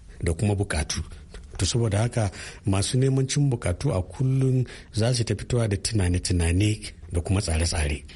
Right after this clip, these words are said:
Shi wannan tsarin shiyoyi guda shida, eh, baya cikin tsarin mulki. Wani yunkuri ne da aka yi a alif ɗari tara da casa'in da biyar,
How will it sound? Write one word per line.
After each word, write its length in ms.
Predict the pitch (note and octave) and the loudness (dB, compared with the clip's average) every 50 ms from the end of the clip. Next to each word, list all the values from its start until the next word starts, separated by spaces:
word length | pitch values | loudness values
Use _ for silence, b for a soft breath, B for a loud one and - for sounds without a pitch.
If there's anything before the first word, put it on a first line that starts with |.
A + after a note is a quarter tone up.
| B B B B | B B B B
Shi 160 | - - D#3 | 0 2 2
wannan 840 | F3+ G3+ G3 F3+ E3 D#3+ D#3 D3+ D3+ D3+ D3 D3 D3 D3 D3 C#3 C#3+ C#3+ - - - - - | 4 4 4 4 2 4 4 4 4 4 4 4 4 4 2 2 0 -4 -8 -16 -16 -16 -14
tsarin 360 | - - - C3+ D3+ D#3 C#3+ A#2+ | -6 -2 0 2 2 4 2 2
shiyoyi 360 | - - B2 A#2+ A#2+ A#2+ B2 A2+ | 2 2 2 4 4 4 2 2
guda 220 | G#2 F#2 F2+ F2+ | 2 2 2 2
shida, 340 | E2+ - - F#2 E2+ E2 D#2+ B B B B B B B B - - | 2 2 2 0 0 0 -2 B B B B B B B B -6 0
eh, 180 | - A#2+ C#3 C#3+ | 2 2 4 4
baya 220 | C#3 F3+ F#3 C3 G#2 | 4 2 2 2 0
cikin 220 | - - A#2+ G#2+ | 0 0 0 0
tsarin 340 | G#2 G2+ G#2 G#2 G#2 F#2+ F2 | 2 2 2 2 2 2 2
mulki. 460 | E2+ E2 E2 E2 - - - - - - - B B B B B B B | 2 2 0 0 -2 -6 -10 -10 -12 -16 -18 B B B B B B B
Wani 600 | F#2+ A2+ B2 C3+ C#3 C#3 C#3 C#3 C#3 C#3 C#3 C3+ B B B B B B | 2 2 4 4 4 4 4 4 4 2 2 0 B B B B B B
yunkuri 360 | G#2 G#2 A2+ - B2+ B2 B2+ B2+ | 0 0 0 2 0 2 2 2
ne 60 | A#2+ | 2
da 100 | A2 G2 F#2+ | 0 0 -2
aka 240 | A2 A2 - - G#2+ | -2 -2 -2 0 0
yi 260 | F#2+ F#2 G2 G2+ G#2 - - - | 0 2 0 0 -2 -4 -4 -4
a 100 | F#2 F#2 | -2 0
alif 200 | G#2 A2 A2+ A2+ | 2 2 0 0
ɗari 240 | G#2+ G2 F#2 F#2 G2+ | 0 0 0 0 0
tara 220 | - C3 A#2+ G#2 G2 | 0 0 0 2 2
da 140 | F#2+ F2+ F2+ - - - - - - | 2 2 0 0 -4 -8 -12 -6 -4
casa'in 440 | F#2+ F2+ - G2+ G2 F#2+ G2+ G#2+ G#2+ | -2 0 2 2 2 2 2 2 2
da 100 | G2 F2+ | 2 2
biyar, 280 | D#2+ F2 F2 E2+ E2+ | 2 2 2 2 2